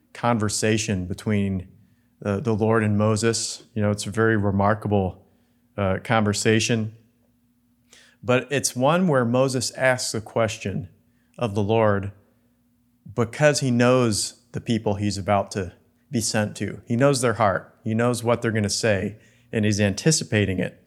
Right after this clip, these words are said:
Right? And so when God told Moses he's gonna send him, his response was this. In Exodus four and verse one, it said, "And Moses answered and said, 'But behold,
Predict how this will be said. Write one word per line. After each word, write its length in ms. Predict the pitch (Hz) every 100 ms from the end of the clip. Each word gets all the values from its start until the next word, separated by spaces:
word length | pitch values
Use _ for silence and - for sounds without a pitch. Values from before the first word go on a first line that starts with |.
| _ _ _ _ _ _ _
Right? 220 | 104 123
And 120 | 131 117
so 160 | 123
when 200 | 117 117
God 300 | 107 127 139
told 240 | 151 135 113
Moses 340 | 127 120 113
he's 120 | 107
gonna 200 | 107 107
send 280 | 101 147 165
him, 120 | 117
his 220 | 156 113
response 500 | 110 104 127 139 139
was 160 | 117 101
this. 420 | 139 110 - - _ _ _
In 120 | 107
Exodus 460 | 107 117 135 120 107
four 360 | - 123 131 120
and 120 | 98
verse 260 | 113 110
one, 360 | 110 117 123 98
it 80 | 98 - _ _ _ _ _ _ _ _ _ -
said, 160 | 117 110
"And 120 | 104
Moses 360 | 113 143 120 -
answered 500 | 123 135 147 113 104
and 140 | 98
said, 400 | - 113 107 98
'But 280 | 107 107 - _ _ _
behold, 640 | 120 110 156 170 127 107